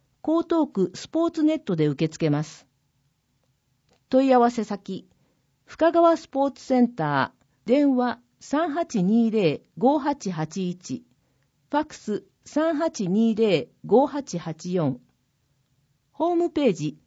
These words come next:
エイチティーティーピーエスコロンスラッシュスラッシュワイオーワイエーケーユードットケーオーティーオーハイフンエスピーオーアールティーエスドット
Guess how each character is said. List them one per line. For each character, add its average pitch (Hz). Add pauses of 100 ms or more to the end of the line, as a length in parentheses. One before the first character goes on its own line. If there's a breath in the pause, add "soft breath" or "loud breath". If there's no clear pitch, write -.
(400)
エ 302
イ 320
チ -
テ -
ィ 262
ー 247
テ 247
ィ 247
ー 240
ピ 226
ー 214
エ 214
ス -
コ -
ロ 175
ン 143
ス -
ラ 240
ッ 254
シ 240
ュ -
ス 165
ラ 165
ッ -
シ 147
ュ - (460)
ワ 208
イ 311
オ 311
ー 202
ワ 202
イ 247
エ 226
ー 220
ケ 196
ー 196
ユ 196
ー - (120)
ド 165
ッ -
ト 165 (200)
ケ 330
ー -
オ 330
ー -
テ 294
ィ 294
ー 302
オ 175
ー -
ハ 233
イ 220
フ 160
ン 151 (180)
エ 185
ス -
ピ 320
ー -
オ 269
ー 254
ア 262
ー 254
ル 247
テ 240
ィ 220
ー 214
エ -
ス 214 (120)
ド 170
ッ 180 (100)
ト -